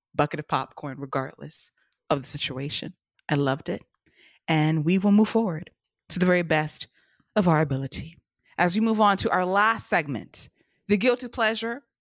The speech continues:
slash avoid at all costs pick of the week,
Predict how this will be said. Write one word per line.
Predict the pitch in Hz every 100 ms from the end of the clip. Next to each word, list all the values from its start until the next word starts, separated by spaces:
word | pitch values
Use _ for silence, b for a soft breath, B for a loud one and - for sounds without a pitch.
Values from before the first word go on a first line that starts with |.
| _ _
slash | - 214 202 202
avoid | 190 220
at | 180
all | 208
costs | 208 220 190 214 - -
pick | 262 226
of | 196
the | 196
week, | 208 240 -